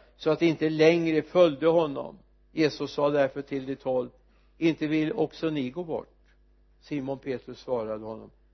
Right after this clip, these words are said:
'Herre, till vem skulle vi gå? Du har det eviga livets ord. Vi tror och förstår att du är Guds helige.'" Vi tror och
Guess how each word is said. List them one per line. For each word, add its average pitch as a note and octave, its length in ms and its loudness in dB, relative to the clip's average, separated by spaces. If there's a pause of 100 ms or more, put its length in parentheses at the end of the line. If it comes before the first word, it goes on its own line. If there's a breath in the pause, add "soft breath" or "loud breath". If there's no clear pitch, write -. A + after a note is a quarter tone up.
(100)
'Herre, B2+ 340 -2
till C#3+ 180 -10
vem B2+ 320 -2
skulle - 280 -12
vi F2+ 100 -16
gå? C#3 220 -16 (800)
Du D#3+ 120 -4
har F#3 160 -4
det D#3+ 180 0
eviga B2 200 -2
livets A2+ 460 -12
ord. - 240 -20 (680)
Vi G3 300 -4
tror G3 760 -4 (200)
och - 300 -2
förstår C#3+ 680 -2 (320)
att B2 200 -12
du B2 120 -10
är A2 40 -8
Guds A2 340 -16
helige.'" A2+ 540 -14 (2750)
Vi F3+ 340 0 (160)
tror G3+ 800 0 (1000)
och D3 380 4